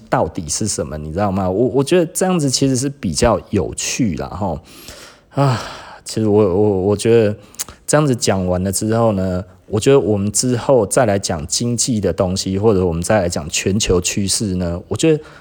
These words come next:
大家就会比较有方向啦。因为大家在同一个数据上，我们有同样的数据，其实基本上就可以沟通，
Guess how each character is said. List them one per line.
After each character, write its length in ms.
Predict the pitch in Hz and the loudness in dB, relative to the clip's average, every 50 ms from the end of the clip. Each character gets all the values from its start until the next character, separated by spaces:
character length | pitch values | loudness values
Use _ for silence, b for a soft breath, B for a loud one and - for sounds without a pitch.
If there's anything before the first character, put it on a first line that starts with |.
| B B B | B B B
大 160 | - 175 160 | -2 0 0
家 160 | 123 135 131 | 2 2 0
就 160 | 127 - 135 127 | 0 2 2 2
会 140 | 131 127 | 2 2
比 160 | 110 - - 87 | 0 -2 -4 -2
较 180 | - 110 120 | 0 2 2
有 160 | 110 90 80 | 2 0 -2
方 300 | 73 - - 101 92 92 | -2 -2 -4 -2 -2 -2
向 260 | - - 123 104 85 65 | -2 0 -2 -2 -2 -4
啦。 120 | - 80 76 76 | -8 -10 -10 -4
因 100 | - 135 | -2 0
为 160 | 147 147 143 B B B B B B - | 0 0 -2 B B B B B B 0
大 140 | - 156 | 2 2
家 160 | 135 131 131 127 | 4 4 4 2
在 220 | 131 - 147 131 | 4 2 2 2
同 420 | - - - - 95 92 101 110 107 - | 0 -2 -6 -4 -2 -2 -2 -4 -6 -6
一 100 | 101 104 | -8 -6
个 340 | - - 107 87 71 - - b b b b b b b b b b b b _ - | -2 0 0 0 0 -4 -8 b b b b b b b b b b b b _ -10
数 360 | - - - - 180 143 110 | -8 -6 -2 0 0 0 0
据 260 | 101 - 147 135 107 | 0 0 0 0 0
上， 380 | 101 - - 131 104 73 73 95 - _ - | -2 0 0 0 0 0 -8 -14 -16 _ -6
我 120 | - 95 | -2 -2
们 220 | 104 101 107 110 104 | 0 0 0 0 0
有 140 | 101 101 82 | 0 -2 -2
同 340 | - - - 110 101 113 | -2 -2 -2 -2 0 2
样 200 | 147 156 143 131 | 2 2 2 2
的 100 | 101 101 | 0 -2
数 300 | 92 - - - 135 107 | -2 -4 -2 -2 -2 -2
据， 360 | 90 - - 120 92 76 - b b b b b b | -2 -4 -6 -6 -6 -8 -10 b b b b b b
其 160 | - - 160 | -2 0 0
实 60 | 165 | -2
基 200 | 156 - - 170 | -2 -4 -4 0
本 180 | 160 160 113 107 | 2 2 2 2
上 260 | - - 135 135 113 | 2 2 2 0 0
就 140 | - - 139 | 0 0 0
可 260 | - - - 107 101 | 0 0 -2 -2 -2
以 80 | 98 82 | -2 -2
沟 240 | - - 107 98 95 | 0 0 2 2 2
通， 300 | - - 104 90 87 92 | 0 -4 -4 -4 -4 -6